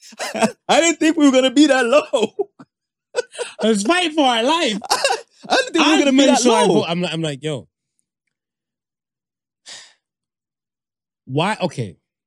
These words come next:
Speaker 2: but, but now let, let, let's, let's unpackage this.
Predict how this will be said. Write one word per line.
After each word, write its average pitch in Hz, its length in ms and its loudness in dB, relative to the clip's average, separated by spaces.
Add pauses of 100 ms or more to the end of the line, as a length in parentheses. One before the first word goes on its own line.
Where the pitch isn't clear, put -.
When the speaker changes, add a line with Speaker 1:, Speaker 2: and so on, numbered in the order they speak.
(220)
Speaker 2:
but, 143 120 -4
but 135 220 -8 (260)
now 135 460 -6 (260)
let, 139 220 -6
let, 151 180 -4
let's, 170 220 -6
let's 185 140 -8
unpackage 104 580 -12
this. 82 460 -20